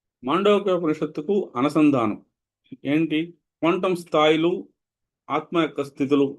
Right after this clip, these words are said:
ఇలా ఆత్మ అని ఉపయోగిస్తారు మాండవికోపనిషత్తులో. బె-, మనము better, ఆ, use నేను అనే మన భావనని మనం ఇక్కడ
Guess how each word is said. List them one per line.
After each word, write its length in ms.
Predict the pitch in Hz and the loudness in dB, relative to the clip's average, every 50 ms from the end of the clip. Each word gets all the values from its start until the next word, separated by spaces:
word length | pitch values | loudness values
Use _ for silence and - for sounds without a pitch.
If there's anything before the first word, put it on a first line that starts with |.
| - - 135 | -10 -4 0
ఇలా 260 | 135 135 131 135 - - | 2 2 2 0 -2 -2
ఆత్మ 340 | 123 147 151 - - 175 175 | -2 -2 -2 -4 -6 -4 0
అని 240 | 175 170 165 160 | 0 2 2 0
ఉపయోగిస్తారు 800 | 151 143 113 117 131 127 147 160 165 160 151 147 147 - 139 123 117 | -2 -4 -6 -8 -8 -4 0 0 2 2 0 -2 -4 -4 -6 -6 -4
మాండవికోపనిషత్తులో. 1200 | 120 127 131 139 143 139 135 147 135 123 127 123 123 120 123 - _ - 139 156 185 240 277 - _ _ _ _ _ _ _ _ - - | -6 -4 -4 -2 -2 -4 -4 -8 -10 -10 -10 -10 -10 -10 -12 -12 _ -2 0 0 0 0 -2 -10 _ _ _ _ _ _ _ _ -18 -16
బె-, 280 | - 120 120 135 - - - | -10 -4 -2 -2 -2 0 4
మనము 420 | 135 131 147 156 156 156 151 147 139 131 - - _ - | 4 6 6 6 4 4 2 2 0 -2 -6 -16 _ -2
better, 400 | 123 139 147 147 202 190 175 175 170 - _ _ _ - - 143 | 0 0 2 4 2 0 0 -2 -12 -18 _ _ _ -12 -6 -4
ఆ, 300 | 139 139 139 135 135 131 127 127 127 | -2 -2 0 0 0 0 -2 -2 -2
use 380 | 127 135 135 143 160 165 160 - - | -2 -2 0 2 2 2 0 0 -2
నేను 440 | 127 131 147 151 160 160 160 156 127 | 0 2 2 2 2 2 0 -2 -2
అనే 240 | 131 131 131 131 127 | -4 -4 -4 -4 -4
మన 300 | 123 113 113 113 110 107 | -6 -8 -8 -8 -8 -10
భావనని 840 | 101 101 117 123 127 131 135 127 127 123 123 120 123 123 127 135 - _ _ _ _ - 117 | -10 -8 -2 0 2 2 2 2 0 0 -2 -4 -4 -6 -6 -10 -12 _ _ _ _ -10 -8
మనం 220 | 113 113 117 117 | -6 -4 -4 -4
ఇక్కడ 480 | 113 117 117 107 110 110 107 107 113 | -4 -2 -2 0 0 0 0 -2 -4